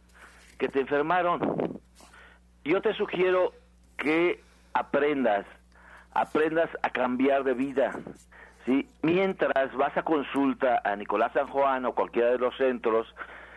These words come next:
hazte este té, por favor.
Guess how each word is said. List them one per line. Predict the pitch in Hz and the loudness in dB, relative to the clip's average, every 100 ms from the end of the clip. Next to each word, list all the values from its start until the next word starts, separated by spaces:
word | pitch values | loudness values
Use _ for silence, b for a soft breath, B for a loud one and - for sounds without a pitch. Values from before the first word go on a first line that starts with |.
| B - _ _ _ _ | B -20 _ _ _ _
hazte | 156 160 - 165 160 - | -4 -4 -2 0 0 0
este | - 151 - 156 | -2 -2 -2 -2
té, | 139 131 123 | 0 0 2
por | 113 101 | 0 0
favor. | 98 95 | 0 0